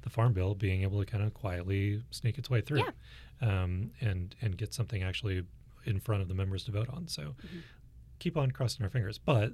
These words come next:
Speaker 1: the other big issue that, that's really, uh, hanging over everyone's head is government funding.
Speaker 2: Mm-hmm.
Speaker 1: And actually, this is something that the timeline scares me a little bit, is that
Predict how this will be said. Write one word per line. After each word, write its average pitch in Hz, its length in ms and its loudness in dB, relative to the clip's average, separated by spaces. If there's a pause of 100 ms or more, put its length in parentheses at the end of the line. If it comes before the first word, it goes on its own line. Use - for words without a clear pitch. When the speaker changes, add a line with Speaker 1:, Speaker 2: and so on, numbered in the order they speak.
Speaker 1:
the 135 100 4
other 135 180 4
big 107 280 2
issue 120 380 0
that, 92 200 0 (420)
that's 131 200 -2
really, 98 480 4 (200)
uh, 107 220 2
hanging 107 300 4
over 95 180 2
everyone's 82 320 -2
head 98 180 2
is 87 200 -2
government 85 380 -2
funding. 95 420 2 (240)
Speaker 2:
Mm-hmm. 175 140 -8 (260)
Speaker 1:
And 123 240 6
actually, 131 300 2
this 127 140 2
is 101 80 -2
something 90 280 -2
that 90 220 -2
the - 100 -4
timeline 90 680 4 (540)
scares 104 360 0
me 113 140 6
a 117 80 4
little 85 200 0
bit, 95 200 4
is 95 160 -2
that 98 220 0